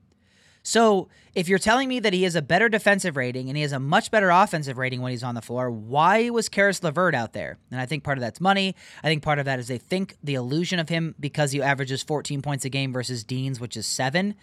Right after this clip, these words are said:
that they think that he's a better scorer. But the offensive rating would tell you it's different, that when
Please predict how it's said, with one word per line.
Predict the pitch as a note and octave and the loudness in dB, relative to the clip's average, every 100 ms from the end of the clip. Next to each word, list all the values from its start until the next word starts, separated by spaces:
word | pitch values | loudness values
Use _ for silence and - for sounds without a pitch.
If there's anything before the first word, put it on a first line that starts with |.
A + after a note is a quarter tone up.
| _ - - - | _ -20 -12 -2
that | D3 | 2
they | D3+ | 2
think | E3 D#3+ | 2 0
that | D#3 | 0
he's | C#3+ | -2
a | C3+ | 0
better | C#3 B2 | 0 0
scorer. | - C#3+ E3 G3 | 0 2 4 4
But | E3 D#3+ | 2 0
the | - | 2
offensive | F#3 A#3+ G#3+ E3+ | 4 4 2 2
rating | F3+ G#3 E3+ | 6 6 4
would | D3 | 2
tell | D3+ | 2
you | C3+ | 2
it's | B2 | 0
different, | - F#3 B2+ - - - - - | 2 2 2 -6 -12 -20 -10 2
that | D3+ | 2
when | D3 C#3+ | 4 0